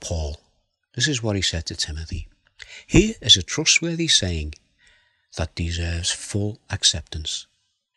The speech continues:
Christ Jesus came into the world to save sinners,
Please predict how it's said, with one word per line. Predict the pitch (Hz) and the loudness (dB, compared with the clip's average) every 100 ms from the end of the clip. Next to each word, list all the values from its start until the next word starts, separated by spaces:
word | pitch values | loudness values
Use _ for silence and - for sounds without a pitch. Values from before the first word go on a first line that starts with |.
| _ _ - - _ _ | _ _ -20 -20 _ _
Christ | - 95 107 117 - - | -8 -4 -2 0 0 0
Jesus | - 101 98 82 80 | -2 0 0 -2 -6
came | - 82 82 95 | -8 -6 -6 -6
into | 87 95 - - 98 | -6 -6 -8 -8 -8
the | 107 | -8
world | 98 82 76 76 - _ _ _ _ _ _ | -8 -6 -6 -6 -14 _ _ _ _ _ _
to | - - | -4 2
save | - - - 85 98 | 6 6 4 -2 2
sinners, | - 90 76 76 - - | 4 4 -2 -10 -12 -12